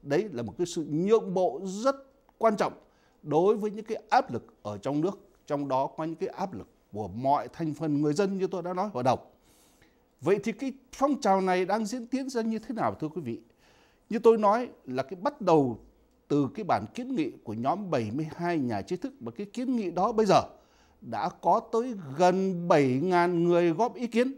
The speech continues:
cho đến ngày hôm nay, thưa quý vị. Cái bản góp ý kiến đó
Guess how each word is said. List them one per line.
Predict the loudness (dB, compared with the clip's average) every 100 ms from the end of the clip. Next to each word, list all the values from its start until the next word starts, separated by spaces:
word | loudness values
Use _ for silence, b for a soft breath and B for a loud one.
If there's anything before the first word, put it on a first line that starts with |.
| -14 _ _ -4
cho | -2
đến | -2 -2
ngày | -2 -2
hôm | -4
nay, | -4 -4 -6
thưa | -8
quý | -8
vị. | -10 -10 -14 b b b b b -8
Cái |
bản | 6 8 8 2 -6
góp | -4 -2
ý | -2
kiến | -4 2
đó | 4 4 0